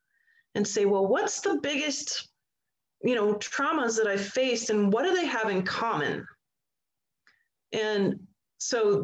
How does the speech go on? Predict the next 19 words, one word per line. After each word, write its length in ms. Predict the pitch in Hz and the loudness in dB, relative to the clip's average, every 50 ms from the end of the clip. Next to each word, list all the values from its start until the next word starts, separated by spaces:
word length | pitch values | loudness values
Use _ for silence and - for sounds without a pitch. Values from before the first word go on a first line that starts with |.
| 185 175 | 0 0
those 280 | 214 226 262 294 285 | 0 0 2 2 0
are 100 | 294 302 | 0 0
gonna 240 | 262 269 262 240 220 | 0 2 2 2 2
be, 440 | 202 208 202 196 190 196 196 - - _ _ - | 2 2 2 2 2 0 0 -2 -6 _ _ -6
those 360 | - 190 175 175 233 247 247 | -4 -2 0 2 2 2 2
are 60 | 277 285 | 2 2
gonna 220 | 254 247 220 208 | 2 2 2 2
give 180 | 196 220 233 220 | 2 2 2 2
you 120 | 233 220 190 | 2 2 2
a 80 | 185 | 0
clue 440 | 185 - - - - 285 214 175 175 | 0 -2 -2 -2 0 0 2 2 2
of 180 | 175 170 175 185 | 2 2 2 2
what 280 | 180 196 202 226 226 | 2 2 2 2 2
is 340 | 240 233 233 233 214 202 190 | 2 2 2 0 -2 -4 -2
your 480 | 190 190 196 208 202 196 190 185 185 180 | 0 0 2 2 2 2 2 2 2 4
wound, 600 | 185 226 269 277 214 165 147 131 - - - - - _ _ _ _ _ _ _ _ _ _ - - | 4 4 4 2 2 0 0 0 0 -2 -4 -6 -12 _ _ _ _ _ _ _ _ _ _ -6 -4
right? 340 | 190 190 208 226 226 226 - _ _ - - - - - _ - | -2 0 0 -2 -2 -4 -6 _ _ -20 -20 -20 -20 -20 _ -2
And 200 | - 202 208 202 | 0 2 2 2
then 580 | 202 285 415 403 294 254 254 262 269 269 262 - | 2 0 -2 0 0 2 4 6 6 6 4 0